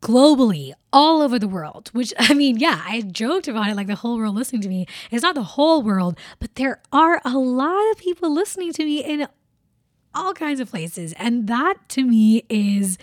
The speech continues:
so <laughs> amazing. I'm, I'm mind blown every single time it happens, because I'm just like, "How? How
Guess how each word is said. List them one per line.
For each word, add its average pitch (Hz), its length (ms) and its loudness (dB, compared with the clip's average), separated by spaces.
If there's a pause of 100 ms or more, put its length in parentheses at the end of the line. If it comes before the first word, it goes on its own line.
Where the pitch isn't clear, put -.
(300)
so - 680 0
<laughs> - 40 -8
amazing. 254 800 4 (100)
I'm, 226 240 -2 (460)
I'm 277 260 2
mind 226 340 2
blown 190 460 2 (220)
every 214 400 4
single 196 360 2
time 185 360 -2
it 190 60 -2
happens, 190 360 -4
because 196 220 -2
I'm 180 100 -4
just 175 160 -6
like, 160 260 -8 (440)
"How? 170 280 -8 (400)
How 370 680 4